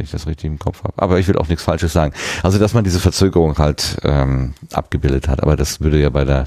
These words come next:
bei dem Drohnenfliegen auch nicht klappen. Wohingegen das bei dem Roverfahren, ähm, ja so ähnlich zumindest gemacht wird, ne? Also der Rover, so ich das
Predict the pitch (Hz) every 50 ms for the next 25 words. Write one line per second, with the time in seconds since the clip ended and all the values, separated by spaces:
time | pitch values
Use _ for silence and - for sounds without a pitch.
0 | - - 71 67 69 67 65 67 71 73 73 73 - - - 69 65 - - -
1 | 71 71 - - - _ - _ - - 76 67 69 71 - - - - - -
2 | - - - - - - - - 104 95 87 104 104 107 90 98 104 107 101 95
3 | 90 - 95 87 87 87 82 78 76 78 78 80 73 101 101 113 - - - 135
4 | 131 139 151 165 180 170 - - - - - - - - - - - - 104 104
5 | 104 104 104 101 101 104 101 95 90 92 - _ - _ _ _ _ _ _ _
6 | _ _ _ - - 151 160 160 - - - - - - - - - - - 101
7 | 101 104 107 - - - 90 98 107 113 120 117 - 120 120 120 117 - - 135
8 | 160 - - 90 76 - - 110 131 - 110 95 92 95 95 87 80 95 101 110
9 | 107 107 107 101 87 95 95 87 90 82 80